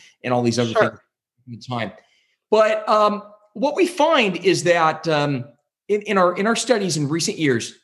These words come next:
Speaker 1: Orange County residents like living here. Quality of life is good.
Speaker 2: Right.
Speaker 1: But housing and, uh, housing affordability year after year is one of the major problems that exists. And then this year,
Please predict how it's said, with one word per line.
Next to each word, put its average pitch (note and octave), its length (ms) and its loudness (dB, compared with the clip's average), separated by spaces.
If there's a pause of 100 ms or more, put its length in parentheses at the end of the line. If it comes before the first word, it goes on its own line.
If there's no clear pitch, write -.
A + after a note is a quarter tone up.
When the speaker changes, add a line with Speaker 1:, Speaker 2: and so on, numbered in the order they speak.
(360)
Speaker 1:
Orange F4 240 0
County D#4 180 2
residents G#3 460 0
like E3 360 0
living D3 360 0
here. G#2 260 -12 (200)
Quality C4+ 360 0
of F#3 80 -2
life D#3 240 0
is A#2+ 100 -4
good. A#2 300 -2 (260)
Speaker 2:
Right. D#3+ 200 -2
Speaker 1:
But F3+ 180 4 (460)
housing B3 600 0 (220)
and, D#3+ 420 -2
uh, C#3+ 160 2
housing G3+ 360 0
affordability C#3 840 0 (580)
year F#3 340 2
after F3 240 0
year A#2+ 340 0 (220)
is C3 180 0
one D#3+ 160 0
of D3 60 0
the C#3 60 -4
major C3+ 280 -2
problems A#2+ 400 -2
that A2+ 120 -4
exists. A2 440 -8
And G#3 100 2
then A3+ 120 2
this C#4 220 2
year, G3+ 200 2